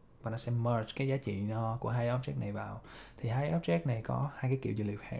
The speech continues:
khác nhau. Nó, một cái là có full, một cái là có bar. Right. Thì khi cái thằng merge này á, nó sẽ merge lại được cái giá trị cuối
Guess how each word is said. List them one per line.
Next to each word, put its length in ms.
khác 140
nhau. 320
Nó, 60
một 180
cái 120
là 60
có 140
full, 240
một 100
cái 120
là 80
có 120
bar. 300
Right. 140
Thì 80
khi 160
cái 160
thằng 200
merge 260
này 160
á, 140
nó 60
sẽ 120
merge 380
lại 280
được 180
cái 120
giá 100
trị 180
cuối 180